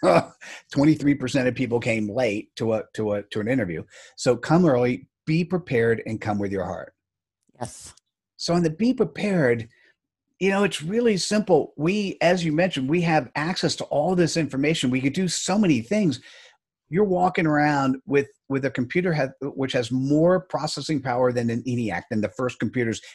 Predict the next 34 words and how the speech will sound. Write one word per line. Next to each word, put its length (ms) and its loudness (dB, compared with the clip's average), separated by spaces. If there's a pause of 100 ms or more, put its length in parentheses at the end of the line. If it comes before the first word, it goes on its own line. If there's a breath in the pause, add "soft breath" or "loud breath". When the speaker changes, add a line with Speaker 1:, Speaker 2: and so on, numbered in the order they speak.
(120 loud breath)
Speaker 1:
ever 200 4
made 240 2
that 160 0
took 200 0
up, 200 2 (260 loud breath)
this 160 2
is 80 0
my 140 2
credibility 480 2
garage, 340 0
that 160 0
took 160 0
up 140 2
more 280 2
space 380 -2
in 80 2
this 160 -2
garage. 460 -4 (280 loud breath)
You 240 -2
walk 300 2
around 200 0
in 120 0
your 120 -2
pocket 420 -6
with 120 -6
a 60 -4
computer 400 -6
that 100 -4
has 160 -6
more 240 -4
power 300 -8
than 160 -10
that. 140 -14 (800)
So 520 2